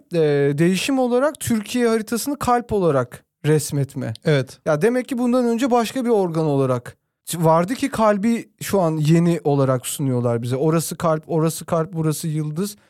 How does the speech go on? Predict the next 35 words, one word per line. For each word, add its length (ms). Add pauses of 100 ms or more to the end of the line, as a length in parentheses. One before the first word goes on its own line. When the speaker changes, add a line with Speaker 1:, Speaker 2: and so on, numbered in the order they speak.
(140)
Speaker 1:
Yani 120
kalp 360 (220)
üzerine 440
kurulmuş. 440
Yani 160
şey 200
Speaker 2:
Evet. 180
Speaker 1:
gibi, 180 (400)
Türkiye 500
nasıl 280
bir 80
ülke 320
dediklerinde 500
yürek 640
gibi 260
bir 200
ülke 460 (240)
denecek 480
Speaker 2:
<laughs> 0
Speaker 1:
bundan 360
sonra. 460 (440)
Speaker 2:
Ya 180
bütün 260
ülkede 360
yürek 360
olursa 300
zaten 440
çok 260
çalışmaz 520
bir 40
sisteme 520
döner. 260
Yani 360
kalpten 480
kalbe, 540